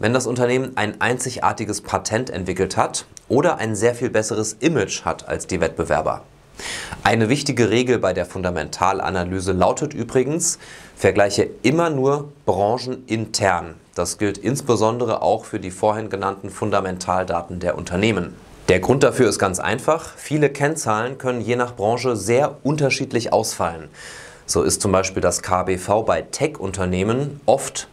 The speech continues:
generell sehr viel höher als in anderen Branchen. Du würdest also Äpfel mit Birnen vergleichen.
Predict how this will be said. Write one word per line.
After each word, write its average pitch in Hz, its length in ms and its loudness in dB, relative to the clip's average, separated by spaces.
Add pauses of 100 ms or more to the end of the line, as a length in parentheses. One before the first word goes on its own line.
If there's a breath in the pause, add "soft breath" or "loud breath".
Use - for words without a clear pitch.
(140)
generell 120 380 4
sehr 117 180 4
viel 101 300 2
höher 117 340 4
als 120 240 -2
in - 180 -4
anderen 110 400 0
Branchen. 85 440 -2 (760 loud breath)
Du 90 140 4
würdest 117 260 4
also 104 460 4 (160)
Äpfel 110 320 2
mit 98 180 0
Birnen 104 260 2
vergleichen. 76 640 -6